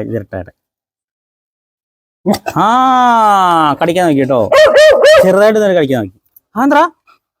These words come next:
അതെന്താ കൊച്ചു അങ്ങനെ കടിക്കാൻ നോക്കിയേ? അതാ നോക്കിയേ.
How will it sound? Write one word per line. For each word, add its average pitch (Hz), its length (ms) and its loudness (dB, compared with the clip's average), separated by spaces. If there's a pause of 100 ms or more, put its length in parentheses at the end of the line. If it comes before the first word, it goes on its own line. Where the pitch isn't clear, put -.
(200)
അതെന്താ 277 240 -2
കൊച്ചു 277 180 -4
അങ്ങനെ 277 220 2
കടിക്കാൻ 262 240 0
നോക്കിയേ? 262 220 -2 (2500)
അതാ 262 160 2 (220)
നോക്കിയേ. 269 220 -2